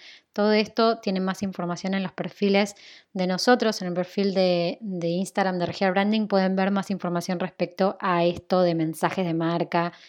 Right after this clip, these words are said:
eslogan y demás. Después, por otro lado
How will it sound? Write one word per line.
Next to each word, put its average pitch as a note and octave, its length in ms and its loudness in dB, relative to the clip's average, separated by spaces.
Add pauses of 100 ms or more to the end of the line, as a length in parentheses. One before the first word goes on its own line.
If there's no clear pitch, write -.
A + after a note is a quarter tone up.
(120)
eslogan E3 880 0
y F3 160 0
demás. D#3+ 380 -2 (880)
Después, C4 320 2
por B3+ 120 4
otro C#4+ 220 4
lado G#3+ 520 8